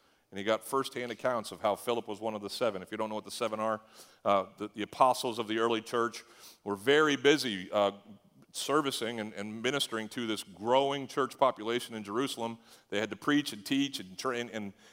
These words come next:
and, and then there was all these material needs from people in the church, and widows who had, you know, great, uh, uh, resource needs. And so they figured out, "We can't do all of this. Let's build another layer of leadership." They created this thing called deacons. Anybody ever heard of a deacon?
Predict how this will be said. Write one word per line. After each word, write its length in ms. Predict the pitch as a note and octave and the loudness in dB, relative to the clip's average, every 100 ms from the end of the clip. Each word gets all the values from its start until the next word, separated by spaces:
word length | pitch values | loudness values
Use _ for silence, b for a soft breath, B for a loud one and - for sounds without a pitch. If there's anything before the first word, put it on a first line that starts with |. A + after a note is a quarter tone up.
| b | b
and, 140 | G#2+ A2 | -6 -4
and 120 | A#2 | -4
then 140 | B2 - | -4 -2
there 80 | - | -2
was 100 | A2+ | 2
all 140 | A#2+ | 2
these 200 | A#2 A2+ | 2 -2
material 600 | A2 - - D#3 D3+ A#2+ | -8 -8 2 4 4 2
needs 280 | G#2 G2 F#2+ | -2 -6 -6
from 200 | - G2+ | -10 -10
people 340 | - C3 A2+ | -8 -6 -4
in 80 | G#2+ | -6
the 80 | G2+ | -6
church, 460 | - D3+ A2 - - | 0 0 0 -6 -14
and 100 | G2 | -10
widows 420 | G#2 C#3 A2+ F#2+ | -2 0 0 -2
who 120 | - G#2 | -6 0
had, 200 | A2+ G#2 b b b | 0 0 b b b
you 80 | A2 | -4
know, 100 | G2+ | -4
great, 440 | G2 B2+ C3 - G2+ | 2 2 2 -2 2
uh, 240 | A2 G#2+ | 4 4
uh, 320 | F2 G2+ F#2 E2+ A2 - - | 2 -4 -8 -10 -14 -20 -10
resource 500 | A2+ C3+ - A#2 G#2 | -2 0 0 0 -2
needs. 280 | A2+ G2 G2 | -4 -6 -6
And 80 | G2+ | -6
so 280 | C3 A2+ G#2 b b - | 0 0 -2 b b -6
they 80 | A2+ | -2
figured 260 | C#3+ C3+ | 2 4
out, 80 | A#2+ | 2
"We 80 | C#3 | 0
can't 240 | - C#3+ | -4 -4
do 140 | A#2+ A#2 | 2 4
all 160 | C3+ | 4
of 80 | A2+ | 4
this. 160 | A2 - | 0 -2
Let's 140 | B2+ | -6
build 200 | - B2 | -2 -2
another 280 | A2+ A#2 A2 | 0 0 2
layer 160 | A2 G#2 | 2 0
of 60 | |
leadership." 440 | A2 B2+ A#2 A2 G#2 | 0 -2 -4 -6 -6
They 80 | |
created 320 | G2 A#2+ A2+ G#2 | -6 -2 -4 -4
this 240 | G#2 - _ | -6 -6 _
thing 160 | A2 G#2 | -8 -4
called 260 | A2 F#2+ G2 | -4 -4 -8
deacons. 480 | A#2+ C#3+ C#3+ D3 | -6 -6 -6 -8
Anybody 300 | A2+ G#2+ A2 | -8 -4 -2
ever 160 | G#2 G#2 | -2 0
heard 100 | A2 | -2
of 80 | G#2 | -4
a 40 | |
deacon? 420 | G2 A#2+ C#3+ C#3 | -6 -8 -8 -10